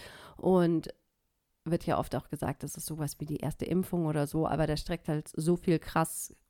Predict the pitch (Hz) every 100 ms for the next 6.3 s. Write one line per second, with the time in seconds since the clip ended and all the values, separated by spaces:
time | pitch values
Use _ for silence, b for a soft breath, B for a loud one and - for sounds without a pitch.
0 | - 185 165 - - 170 - - 208 233
1 | - 160 165 - - - 180 196 175 175
2 | - 165 170 170 175 170 160 160 165 B
3 | B B - 160 - 156 156 - - 147
4 | 147 147 - 156 180 - 160 160 151 143
5 | - - - 185 - - 156 165 175 -
6 | - -